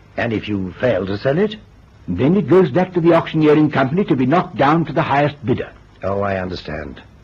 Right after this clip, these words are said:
Speaker 1: Since it's not your property, you want to make sure of its safekeeping.
Speaker 2: Precisely, Mister Mason. If anything happened to the clock, I really don't know what I'd do. I could never reimburse the auctioneering company.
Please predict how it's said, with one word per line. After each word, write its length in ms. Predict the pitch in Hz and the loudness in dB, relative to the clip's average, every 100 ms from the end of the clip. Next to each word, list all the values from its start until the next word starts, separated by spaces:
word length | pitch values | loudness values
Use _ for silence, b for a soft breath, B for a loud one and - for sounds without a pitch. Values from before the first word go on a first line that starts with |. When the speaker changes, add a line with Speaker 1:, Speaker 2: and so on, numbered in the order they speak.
| b b b b | b b b b
Speaker 1:
Since 240 | - 175 160 | -4 -2 -2
it's 180 | 127 | -4
not 380 | 147 175 165 - | 0 -2 -2 -4
your 240 | 135 170 - | 2 2 2
property, 400 | 87 78 90 107 | -2 -4 -4 -2
you 140 | 117 | -2
want 180 | 120 120 | -2 -2
to 80 | 113 | -2
make 200 | 117 107 | -4 -4
sure 260 | - 143 | 0 2
of 160 | 139 127 | 2 0
its 160 | 123 | -2
safekeeping. 580 | - 117 - 104 - - - - | -2 -2 -2 -6 -6 -14 -18 -10
Speaker 2:
Precisely, 640 | 82 - - 90 - 120 | -8 -8 -4 -4 -2 0
Mister 260 | 98 - 82 | 0 -2 -4
Mason. 380 | 80 - - - B B B - | -4 -4 -8 -14 B B B 0
If 220 | 123 123 | 0 2
anything 460 | 143 160 175 185 165 | 2 4 4 2 2
happened 400 | 131 185 165 156 | 0 -2 0 0
to 60 | |
the 120 | 147 151 | 0 0
clock, 320 | 156 160 - B B B B B | 0 0 -4 B B B B B
I 160 | - - | -8 -4
really 240 | 87 92 104 | -2 -2 0
don't 200 | 123 139 | 0 2
know 160 | 170 | 4
what 200 | 165 185 | 4 4
I'd 240 | 240 208 117 | 2 2 2
do. 340 | 262 247 131 B B B B B - | 2 2 0 B B B B B -6
I 80 | - | -4
could 180 | 107 | -2
never 280 | 85 170 190 | 0 2 4
reimburse 500 | 120 110 - 156 156 | 2 0 2 0 2
the 220 | 117 107 - | -2 -2 -4
auctioneering 760 | 127 - 147 95 - 175 214 - | -6 -4 -2 -2 0 2 2 -2
company. 500 | - - 127 220 | -8 -6 -4 -2